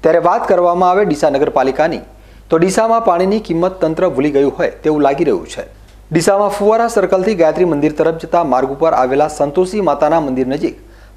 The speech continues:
તાજેતરમાં ભૂગર્ભ ગટરનું કામકાજ ચાલી રહ્યું છે. ત્યારે કોન્ટ્રાક્ટરની બેદરકારીના લીધે પીવાના પાણીની પાઇપલાઇન તૂટી જતાં હજારો લીટર પાણીનો વેડફાટ થયો હતો.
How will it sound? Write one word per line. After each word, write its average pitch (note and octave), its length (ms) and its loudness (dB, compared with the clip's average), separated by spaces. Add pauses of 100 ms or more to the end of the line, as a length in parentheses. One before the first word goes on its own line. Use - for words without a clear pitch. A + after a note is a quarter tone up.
તાજેતરમાં A3 560 2
ભૂગર્ભ F3+ 260 2
ગટરનું E3+ 360 -2
કામકાજ C#3 380 0
ચાલી C3 220 0
રહ્યું F#2 200 -4
છે. - 140 -14 (480)
ત્યારે E3 140 2
કોન્ટ્રાક્ટરની G3 600 0
બેદરકારીના D#3+ 600 2
લીધે D#3+ 240 2
પીવાના C3+ 360 -2
પાણીની C#3 380 -2
પાઇપલાઇન C3+ 460 -2
તૂટી A#2 240 -10
જતાં C#3 340 -2 (380)
હજારો F3 360 2
લીટર G3+ 300 0
પાણીનો D#3+ 400 0
વેડફાટ C3 380 -2
થયો G2+ 240 -2
હતો. - 240 -14